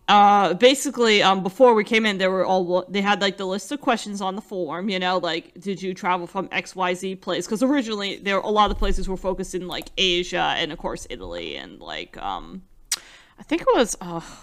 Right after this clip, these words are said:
was there another country? Maybe. There might have been another one listed on there. But those are, like, the targets. It's like, were you there for the past X, Y, or so days? And some other questions. No.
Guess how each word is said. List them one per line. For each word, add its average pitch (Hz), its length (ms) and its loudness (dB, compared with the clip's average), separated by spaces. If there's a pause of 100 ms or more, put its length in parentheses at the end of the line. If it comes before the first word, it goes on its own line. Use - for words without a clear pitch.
(140)
was 202 100 -14
there 262 120 -4
another 185 240 0
country? 202 600 -6 (380)
Maybe. 190 420 4
There 208 100 2
might 214 100 4
have 196 100 0
been 170 80 -2
another 135 260 -6
one 95 160 -10
listed - 240 -10
on - 140 -12
there. - 80 -14
But 220 160 -2
those 269 180 4
are, 254 40 2
like, 220 160 0
the 185 80 -6
targets. 185 440 -4
It's 180 180 -10
like, 180 200 -4
were 190 80 -2
you 190 160 -2
there 269 260 4
for 269 120 0
the 220 60 -6
past 220 460 -2 (260)
X, 214 220 0
Y, 208 240 4
or 196 80 0
so 196 240 -4
days? 185 400 4
And 175 120 -6
some 185 180 -2
other 190 180 2
questions. 185 640 -2
No. 185 400 4